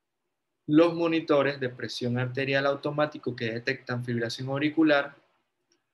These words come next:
los dispositivos de detección de electrocardiograma de una sola derivación, los teléfonos inteligentes y los relojes inteligentes para la detección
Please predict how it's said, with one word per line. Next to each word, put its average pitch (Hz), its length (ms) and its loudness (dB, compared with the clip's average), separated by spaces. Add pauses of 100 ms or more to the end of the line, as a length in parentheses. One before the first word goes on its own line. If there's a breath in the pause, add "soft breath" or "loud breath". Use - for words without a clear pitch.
(280)
los 160 680 4 (340)
dispositivos 135 960 -4
de 127 260 0
detección 147 500 -6
de 143 140 -4
electrocardiograma 139 1300 -2
de 120 120 -2
una 143 260 -2
sola 160 280 0
derivación, 156 680 0 (1400)
los 135 760 2 (340)
teléfonos 165 720 2
inteligentes 160 1040 0
y 151 100 0
los 139 180 0
relojes 151 440 0
inteligentes 135 840 -6
para 127 200 0
la 127 160 0
detección 127 580 -4